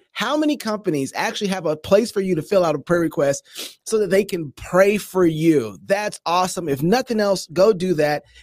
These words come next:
Get some prayer from Hannah. And then after that, after the Lord answers those prayers, go buy something great from her.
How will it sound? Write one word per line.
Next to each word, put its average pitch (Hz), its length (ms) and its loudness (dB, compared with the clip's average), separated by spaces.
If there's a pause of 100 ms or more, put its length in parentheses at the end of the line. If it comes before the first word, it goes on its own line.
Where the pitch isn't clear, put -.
(100)
Get 233 160 -2
some 226 160 -10
prayer 202 240 -2
from 185 160 -4
Hannah. 180 300 -2 (260)
And 190 100 0
then 190 120 0
after 285 320 -2
that, 160 260 0 (320)
after 127 180 -10
the 131 80 -6
Lord 120 200 -2
answers 110 320 -10
those 110 160 -10
prayers, 160 320 0 (240)
go 453 180 6
buy 240 160 0
something 190 400 -4
great 131 260 -2
from 110 200 -12
her. 107 240 -12